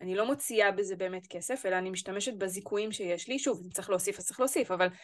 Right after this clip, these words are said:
אני משתמשת בזיכוי שיש לי בחנות כדי לרכוש פריטים חדשים. אז ה-, הארון שלי מתגלגל, הרבה יותר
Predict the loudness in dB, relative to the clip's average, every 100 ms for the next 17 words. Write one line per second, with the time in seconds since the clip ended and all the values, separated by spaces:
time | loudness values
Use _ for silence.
0 | -20 _ -4 -2 0 0 0 4 6 4
1 | 2 2 6 6 4 0 0 -2 -4 -6
2 | -6 -6 -4 -2 0 0 0 -2 -2 -2
3 | -8 -4 -2 0 0 0 -4 -10 -8 -6
4 | -4 0 4 4 4 2 2 2 0 6
5 | 6 8 8 8 6 6 4 4